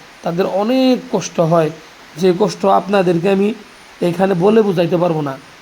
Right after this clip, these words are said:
ইনশাআল্লাহ তাআলা তাদেরকে আমি সরাসরি ভিডিও করে আপনাদের সামনে আমি তুলে হাজির করব। দেখবেন তারা কত কষ্টের মাধ্যমে এই, এ, নুরানি কায়দা পড়তেছে, কোরআন পড়তেছে, উচ্চারণ হয় না,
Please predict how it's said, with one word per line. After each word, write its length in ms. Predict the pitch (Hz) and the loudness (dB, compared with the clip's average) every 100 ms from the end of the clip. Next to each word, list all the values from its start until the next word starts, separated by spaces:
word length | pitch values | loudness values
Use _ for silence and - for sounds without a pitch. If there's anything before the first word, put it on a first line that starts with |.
| - | -8
ইনশাআল্লাহ 560 | 170 165 185 180 180 180 175 | -4 0 2 4 2 0 0
তাআলা 360 | 165 170 190 - - - - | 2 2 0 -4 -14 -20 -6
তাদেরকে 400 | 170 170 180 175 | -2 0 0 2
আমি 140 | 208 196 | 0 -2
সরাসরি 560 | - 196 214 - 185 | -2 2 2 0 -4
ভিডিও 360 | 190 196 214 202 | -2 0 0 2
করে 260 | 180 160 131 - - - - | 0 -2 -4 -14 -20 -10 -4
আপনাদের 440 | 170 175 165 170 | 0 0 0 0
সামনে 340 | 165 180 170 | 0 -2 0
আমি 140 | 165 165 | -2 -2
তুলে 200 | 165 160 | -2 -4
হাজির 320 | 147 147 165 156 | -4 -4 -4 -4
করব। 320 | 139 135 131 - - - - 170 | -8 -8 -10 -10 -20 -20 -8 -2
দেখবেন 300 | 170 175 190 | 0 2 0
তারা 160 | 180 170 - - | 0 -2 -4 -4
কত 300 | 233 254 254 | -2 2 2
কষ্টের 340 | 254 - - 190 | 2 -6 -4 -2
মাধ্যমে 520 | 185 185 175 170 165 170 - - - | 0 0 2 2 0 -4 -18 -16 -6
এই, 140 | 170 165 - | -6 -4 -2
এ, 180 | 165 160 | 0 2
নুরানি 360 | 165 180 180 | 2 2 2
কায়দা 260 | 170 170 165 | 2 2 0
পড়তেছে, 520 | 151 135 139 165 147 - - - | -2 -8 -10 -8 -8 -10 -20 -8
কোরআন 260 | - 208 202 | 0 2 2
পড়তেছে, 520 | 175 160 156 - 170 156 - - - | -2 -4 -4 -4 -4 -4 -10 -20 -6
উচ্চারণ 460 | 226 - 220 202 185 | -6 -2 0 0 0
হয় 280 | 139 175 | 0 2
না, 280 | 202 202 185 | 4 4 2